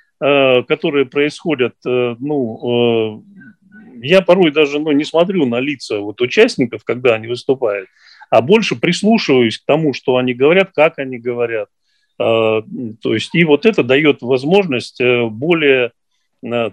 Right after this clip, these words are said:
точно, что ли, оценивать, э, кто же из них, э, в управленческой борьбе,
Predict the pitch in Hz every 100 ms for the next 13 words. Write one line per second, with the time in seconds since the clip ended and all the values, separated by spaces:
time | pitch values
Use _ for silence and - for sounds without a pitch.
0 | - 185 202 - 139 107 - 123 104 98
1 | 95 - 107 - 175 180 143 113 - -
2 | 113 - - 143 117 - 117 113 151 185
3 | - - 120 110 104 104 101 98 117 123
4 | 117 117 113 135 139 - 110 107 113 123
5 | 156 175